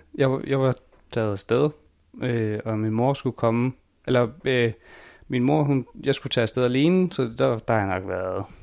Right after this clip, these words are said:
otte, ni år eller sådan noget. Øhm,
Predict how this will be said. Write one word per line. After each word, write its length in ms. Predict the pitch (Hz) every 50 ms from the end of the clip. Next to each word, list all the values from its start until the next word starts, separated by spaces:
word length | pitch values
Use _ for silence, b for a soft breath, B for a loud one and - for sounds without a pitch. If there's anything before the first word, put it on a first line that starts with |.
| b b _ _ _ _ - -
otte, 320 | 113 113 110 104 95 110
ni 280 | 113 120 135 139 131 120
år 260 | 117 113 110 - -
eller 160 | - - 135
sådan 140 | 123 - -
noget. 160 | - - 123 117 _ b b b b b b b b b b b b b b b b - -
Øhm, 720 | 131 123 120 117 113 110 107 107 101 101 101 98 98